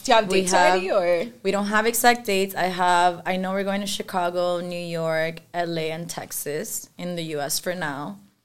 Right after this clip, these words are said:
Speaker 2: And then we're gonna be doing something in Mexico. Nos vamos para México, que yo no he tocado allá.
Speaker 1: I love that for
Speaker 2: Ooh,
Speaker 1: you.
Speaker 2: I
Speaker 1: That's a
Speaker 2: know.
Speaker 1: huge market.
Speaker 2: I know, and I love it. Me encanta. Muchos fans míos están en México y yo quiero ir para México. Mis papás viven en México, de hecho.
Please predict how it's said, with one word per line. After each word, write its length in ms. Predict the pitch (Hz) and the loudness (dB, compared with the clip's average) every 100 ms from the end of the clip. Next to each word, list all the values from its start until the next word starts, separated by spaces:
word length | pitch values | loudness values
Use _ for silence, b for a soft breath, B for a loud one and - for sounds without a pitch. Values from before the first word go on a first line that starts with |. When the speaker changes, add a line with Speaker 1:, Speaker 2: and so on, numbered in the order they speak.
| _ - | _ -10
Speaker 2:
And 100 | 185 | -6
then 80 | 170 | -4
we're 120 | 170 | -4
gonna 180 | 170 170 | -4 -4
be 80 | 170 | -6
doing 240 | 170 170 | -6 -6
something 320 | 175 165 175 | -6 -6 -6
in 140 | 185 185 | -6 -4
Mexico. 360 | 165 175 170 | -4 -6 -6
Nos 100 | 160 | -6
vamos 140 | 165 165 | -6 -4
para 160 | 180 | -4
México, 440 | 170 170 170 180 165 | -2 -6 -6 -6 -4
que 80 | |
yo 60 | 156 | -6
no 80 | 156 | -6
he 20 | |
tocado 260 | 165 165 160 | -4 0 0
allá. 220 | 165 156 - _ _ _ - | 0 -2 -6 _ _ _ 2
Speaker 1:
I 120 | 269 | 4
love 320 | 254 254 330 370 | 6 6 6 6
that 140 | 370 | 6
for 80 | 220 | 6
Speaker 2:
Ooh, 40 | 415 | 6
Speaker 1:
you. 300 | 466 494 480 | 6 8 8
Speaker 2:
I 180 | 233 226 | 8 8
Speaker 1:
That's 220 | 240 233 | 6 6
a 60 | 240 | 4
Speaker 2:
know. 60 | |
Speaker 1:
huge 260 | 240 262 190 | 2 -4 -4
market. 340 | 208 208 208 | -6 -6 -6
Speaker 2:
I 120 | 180 175 | -6 -6
know, 180 | 175 180 | -6 -6
and 100 | 175 | -4
I 80 | |
love 320 | 170 175 175 175 | -2 0 0 0
it. 200 | 165 180 | -4 -4
Me 100 | 175 | -6
encanta. 420 | 175 180 180 165 | -2 0 2 0
Muchos 300 | 170 165 180 | 0 -6 -6
fans 200 | 185 185 | -6 -4
míos 160 | 202 190 | -2 -2
están 180 | 180 165 | -2 -4
en 120 | 180 | -4
México 560 | 196 208 196 202 196 - | -4 -4 -4 0 0 -2
y 360 | 175 175 160 170 | -4 -6 -6 -8
yo 120 | 160 | -8
quiero 160 | 160 160 | -6 -6
ir 80 | |
para 180 | 160 156 | -6 -10
México. 420 | 156 156 - - - b b | -10 -12 -14 -18 -20 b b
Mis 80 | 185 | -4
papás 240 | 185 214 | 2 2
viven 200 | 240 180 170 | 2 0 -2
en 100 | 160 | -6
México, 360 | 165 160 139 | -6 -8 -8
de 140 | 120 120 | -8 -8
hecho. 260 | - - | -10 -12